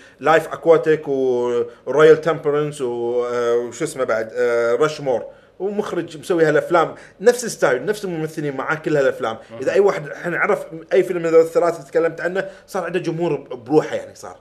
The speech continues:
Speaker 2: مهم.
Speaker 1: فيحبونه. وس ريلي جود موفيز. حتى ذول الثلاثه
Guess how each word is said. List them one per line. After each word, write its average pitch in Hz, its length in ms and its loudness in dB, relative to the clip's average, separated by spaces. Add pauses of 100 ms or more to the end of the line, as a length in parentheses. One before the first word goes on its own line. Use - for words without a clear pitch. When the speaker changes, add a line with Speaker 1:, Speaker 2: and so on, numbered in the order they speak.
(100)
Speaker 2:
مهم. 120 300 -14
Speaker 1:
فيحبونه. 151 540 0
وس 170 380 -6
ريلي 220 180 -2
جود 160 200 -4
موفيز. 160 280 -6
حتى - 180 -6
ذول 180 120 0
الثلاثه 175 600 0